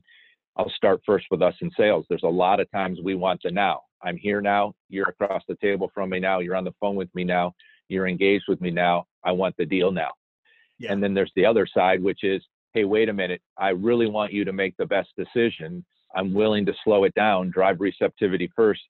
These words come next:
Speaker 1: so you make the right decision." I don't know. I've never spoken to him, but I'll bet you Doctor Fauci early on wished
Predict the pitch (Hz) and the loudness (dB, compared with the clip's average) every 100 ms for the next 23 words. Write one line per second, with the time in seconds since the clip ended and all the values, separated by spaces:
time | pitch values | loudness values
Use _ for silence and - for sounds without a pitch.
0 | _ _ _ 101 104 95 101 92 _ _ | _ _ _ -2 0 0 0 -2 _ _
1 | - - 90 92 87 92 107 101 80 76 | -18 -6 0 0 0 -4 0 0 0 -12
2 | _ _ _ _ 110 120 117 113 110 104 | _ _ _ _ 0 2 4 2 0 -2
3 | 117 120 101 92 104 95 98 - 110 101 | 2 2 0 -2 -4 -4 -8 -6 -4 -4
4 | 107 92 107 110 113 95 92 _ _ 92 | -8 -6 -4 -4 -4 -2 -4 _ _ -4
5 | 104 95 107 - 101 95 - _ _ _ | -2 0 0 0 -4 -4 -8 _ _ _
6 | 101 95 92 104 98 101 113 117 110 107 | -2 0 0 0 0 -2 2 4 4 4
7 | 113 120 104 95 104 | 2 2 0 -4 -8